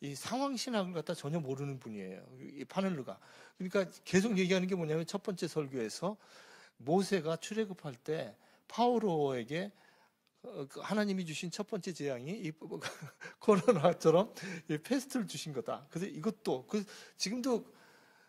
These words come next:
그걸 절대화시켜가지고 지금도 계속 그렇게 설교하는 분들이 굉장히 많은 거예요. 그래서 아주 가장 많이 설교하는 양식들이 지금 그 시진핑을 벌하려고 하나님께서 <laughs> 중국의 우한에 <laughs> 이렇게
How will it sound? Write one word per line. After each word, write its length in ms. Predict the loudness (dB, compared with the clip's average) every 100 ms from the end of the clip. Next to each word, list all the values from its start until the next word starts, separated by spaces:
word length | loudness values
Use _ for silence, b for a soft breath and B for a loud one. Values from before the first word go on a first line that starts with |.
| _
그걸 440 | -4 2 2 2 -2
절대화시켜가지고 880 | -2 2 4 2 2 0 2 2 -4
지금도 300 | -4 -4 -4
계속 340 | 2 4 4
그렇게 300 | 0 -2 -2
설교하는 420 | -2 0 0 0 -2
분들이 240 | -8 -10
굉장히 340 | -6 -2 0 0
많은 280 | -4 -6
거예요. 340 | -6 -6 -6 -8 -6
그래서 340 | -4 0 -2 B B B B -10
아주 440 | -8 -4 -2 -2
가장 320 | -2 0 2 4
많이 440 | 4 4 0 -2
설교하는 500 | -2 0 0 0 -4
양식들이 640 | -4 -6 -14 -10 -6 -6 -8 B B B -14
지금 580 | -8 -2 0 -2 -8 -16 b b _ -6
그 180 | -4
시진핑을 760 | -2 0 2 0 0 0 0 0
벌하려고 840 | 2 2 4 2 -2 0 -2 -2 B B B
하나님께서 680 | 2 4 4 6 4 6 4
<laughs> 60 | 4
중국의 560 | 4 4 4 2 8 8
우한에 640 | 8 10 10 10 4 0
<laughs> 1000 | -2 -2 -2 -2 -2 0 -2 -4 -6 -4
이렇게 460 | -4 0 2 2